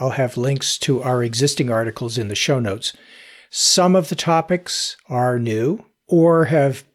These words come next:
been in my book, Using Ubuntu Mate and Its Applications, link in the show notes. And still others we haven't covered before, but may just end up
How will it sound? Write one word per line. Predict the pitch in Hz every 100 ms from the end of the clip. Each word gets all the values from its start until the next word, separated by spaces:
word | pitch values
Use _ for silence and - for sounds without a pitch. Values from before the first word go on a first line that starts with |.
| _
been | 131 117
in | 120 151 160
my | 127
book, | 107 107 151 151 143 147 - _
Using | - 123 160 147 143 139 131
Ubuntu | 139 123 127 - 120
Mate | 127 131
and | 127 113
Its | 107 -
Applications, | 107 - - 156 151 98 143 - - - - - - - _ _
link | 127 104
in | 110
the | 98
show | - 107
notes. | 104 135 - - - - - - - - _ _ _ -
And | 202 180
still | - 220
others | 226 208 180 139 147 -
we | 151
haven't | 143 151 147
covered | - 180 156 120
before, | 117 - 143 131 135 131
but | 135 127 - _ _ 117
may | 110 127 196 254
just | 226 226 226 -
end | 196 202 190
up | 190 127